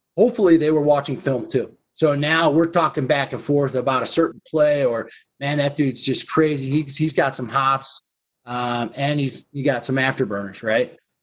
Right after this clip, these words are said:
And, you know, different things like that. And then to get more specific, like on, uh, P A Ts or field goal tries, uh, let's say a de-, the, on defense, they have a tendency for a pull and shoot.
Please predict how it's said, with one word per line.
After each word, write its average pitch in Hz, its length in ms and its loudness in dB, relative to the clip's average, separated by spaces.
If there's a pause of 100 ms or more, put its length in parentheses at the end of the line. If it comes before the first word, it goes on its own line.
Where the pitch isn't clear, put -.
(160)
And, 135 720 0
you - 120 2
know, 123 180 0
different - 420 -6
things 165 280 4
like 147 220 2
that. 151 280 2
And 147 160 0
then 151 320 0
to - 80 -2
get 180 220 2
more 170 160 4
specific, 170 640 0 (340)
like 143 300 0
on, 143 340 0
uh, 131 480 -2 (540)
P 196 120 2
A 180 120 6
Ts 180 440 0
or 135 120 0
field 180 260 2
goal 175 120 -2
tries, 190 480 -2 (500)
uh, 143 400 -2
let's 165 320 0
say 175 140 2
a 160 40 2
de-, 170 260 -4
the, 127 140 -2 (100)
on 143 180 -2
defense, 139 640 -4 (400)
they 160 140 0
have 160 220 0
a 156 40 -2
tendency 170 540 -2
for 160 200 0
a 143 60 2
pull 180 240 -2
and 147 120 -2
shoot. 208 340 0